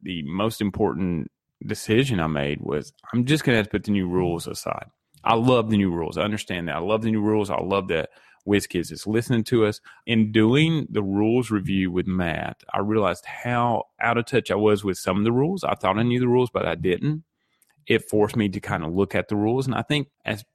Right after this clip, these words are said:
players, we need to look at the rules every so often. We need to remind ourselves. Sometimes we get a little lazy about it. Sometimes we don't keep up on all the readings. And this new look at the rules has really refreshed in my mind how HeroClix mechanics kinda work,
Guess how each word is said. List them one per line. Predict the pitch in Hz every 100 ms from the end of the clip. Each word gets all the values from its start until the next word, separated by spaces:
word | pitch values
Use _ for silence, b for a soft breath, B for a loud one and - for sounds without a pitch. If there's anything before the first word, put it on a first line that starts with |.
| _
players, | - 120 110 110 104 98
we | 107
need | 101 104 101
to | 101
look | 87 87
at | 82
the | -
rules | 76 76 82
every | 71 -
so | -
often. | - - 98
We | 101
need | 107 98
to |
remind | 92 87 87 87 87
ourselves. | 82 78 - - -
Sometimes | - 104 104 98
we | 98
get | 90
a | 82
little | 82 85
lazy | 90 95 92
about | 90 92 90
it. | 82
Sometimes | - 92 95 90 90
we | 95
don't | 87 76 -
keep | 95
up | 90 -
on | 90
all | 80
the | 73
readings. | 80 101 101 101 101 - B B B B -
And | 113 110
this | 117 -
new | 123 139 147
look | 135 123
at | 127
the | 95
rules | 95 95 87 -
has | 85 104
really | 117 165
refreshed | 90 92 110 - 92 90 -
in |
my | 87
mind | 78 78 78
how | - - 101 101 101
HeroClix | 104 101 95 101 87 -
mechanics | 80 - 98 92 -
kinda | - 101
work, | 95 101 98